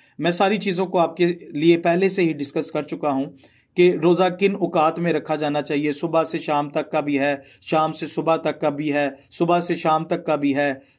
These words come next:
चालीस दिन का भी है, तीन दिन का भी है। रोज़े के औकात जो हैं वो मैं बता चुका हूँ कि किस किस तरह से, और रेफरेंसेस भी मैं कोट कर चुका हूँ।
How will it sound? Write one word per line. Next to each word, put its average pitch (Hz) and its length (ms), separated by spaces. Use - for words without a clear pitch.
चालीस 180 340
दिन 165 160
का 156 160
भी 147 140
है, 147 160
तीन 190 360
दिन 165 180
का 151 160
भी 143 160
है। 143 320
रोज़े 202 680
के 202 80
औकात 190 600
जो 170 160
हैं 156 160
वो 156 140
मैं 147 140
बता 147 320
चुका 170 240
हूँ 143 180
कि 147 120
किस 180 220
किस 175 220
तरह 151 180
से, 147 140
और 170 160
रेफरेंसेस 180 580
भी 196 220
मैं 175 160
कोट 156 280
कर 139 120
चुका - 240
हूँ। 120 300